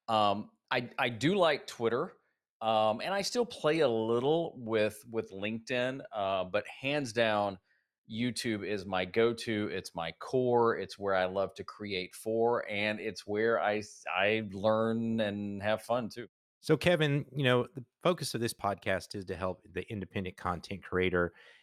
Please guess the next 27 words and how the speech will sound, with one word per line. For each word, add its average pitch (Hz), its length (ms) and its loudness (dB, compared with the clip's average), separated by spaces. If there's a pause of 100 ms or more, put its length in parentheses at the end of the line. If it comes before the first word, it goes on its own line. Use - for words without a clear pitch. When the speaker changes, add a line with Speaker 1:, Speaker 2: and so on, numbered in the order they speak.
(220)
Speaker 2:
and 104 80 0
help 123 180 0
them 117 240 2
grow 104 220 4
their 98 140 2
own 92 120 -2
business. 87 400 -4
So - 140 -6
would 101 160 -6
you 147 80 -6
say 139 180 0
your 131 180 0
business 117 480 -4
is, 98 460 -6
are 110 80 -4
you 113 80 -4
doing 127 140 0
this 110 120 -2
full 151 240 -2
time, 147 480 0
or 104 60 4
is 90 100 0
this 95 120 -2
just - 240 -6
a 82 80 -4
side 85 280 2
hustle 78 320 -6